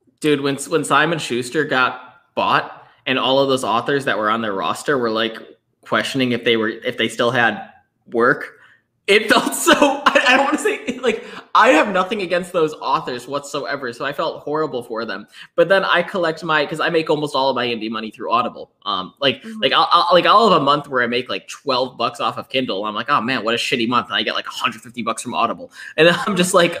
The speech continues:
Speaker 1: "Oh, this is
Speaker 2: Oh,
Speaker 1: awesome."
Speaker 2: I need to start recording. I need to record some of my audiobooks if Audible's been, we have
Speaker 1: Well, I think it's 'cause of the, the, the monthly tokens. Like, people are willing to take,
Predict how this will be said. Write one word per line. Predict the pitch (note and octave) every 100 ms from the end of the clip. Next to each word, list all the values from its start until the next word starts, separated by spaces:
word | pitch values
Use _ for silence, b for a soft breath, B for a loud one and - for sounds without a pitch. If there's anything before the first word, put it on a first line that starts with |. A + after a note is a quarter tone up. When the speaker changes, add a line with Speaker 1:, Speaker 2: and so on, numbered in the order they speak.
| -
Speaker 1:
"Oh, | C4 -
this | F3+
is | F3+
Speaker 2:
Oh, | F3+
Speaker 1:
awesome." | - D#4
Speaker 2:
I |
need | B4+
to | G#4
start | D#4+ D4+ C#4
recording. | A3+ A#3+ B3+ A#3+ A#3+ A3
I | -
need | B3
to | C4
record | G#3 - G#3+ G#3+
some | G#3+
of | F#3+
my | F3
audiobooks | D#3+ A3+ G3 D#3 D3 C3 D#3
if | E3
Audible's | F3 G#3 F3 E3+ F3
been, | E3+ D#3 F3 F3 b b b
we | C4+ D4+
have | D#4+ E4 _
Speaker 1:
Well, | - A#3+
I | B3
think | C#4+
it's | D#4+
'cause | E4+ C#4
of | A#3+
the, | G3+ A3+ G3
the, | F#3 F3 E3
the | F3+
monthly | E3 E3+ E3+
tokens. | C3 D3 C#3+ A#2 A#2
Like, | A#2+
people | E3+ F3
are | G3
willing | C3 C3+ C3+
to | C3+
take, | B2 C#3 A#2+